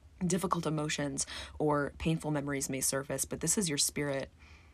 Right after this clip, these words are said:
bringing them to your awareness so they can be healed for good. If you do experience painful memories, allow them to wash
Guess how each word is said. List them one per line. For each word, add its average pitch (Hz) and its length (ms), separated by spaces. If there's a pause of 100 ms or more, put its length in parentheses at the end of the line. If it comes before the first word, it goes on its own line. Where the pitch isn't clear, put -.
(240)
bringing 170 240
them 143 200
to 143 140
your 139 80
awareness 139 440
so - 120
they 139 100
can 135 140
be - 60
healed 147 240
for - 100
good. - 320 (840)
If 160 140
you 151 60
do 165 160
experience 151 500
painful 160 320
memories, 135 500 (300)
allow 147 180
them 151 140
to 143 140
wash 151 580